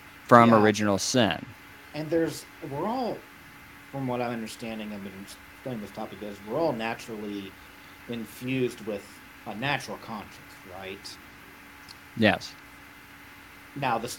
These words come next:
Speaker 2: but the next step is, of course, a properly formed conscience, which does, you know, entail a lot of things, moving away emotion, proper virtues. So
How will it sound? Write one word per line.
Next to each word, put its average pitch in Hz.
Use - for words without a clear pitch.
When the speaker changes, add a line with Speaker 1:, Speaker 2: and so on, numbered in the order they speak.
Speaker 2:
but 131
the 131
next 160
step 123
is, 139
of 117
course, 113
a 131
properly 123
formed 143
conscience, 113
which 117
does, 135
you 139
know, 113
entail 127
a -
lot 113
of 110
things, 113
moving 110
away 104
emotion, 110
proper 117
virtues. 113
So 139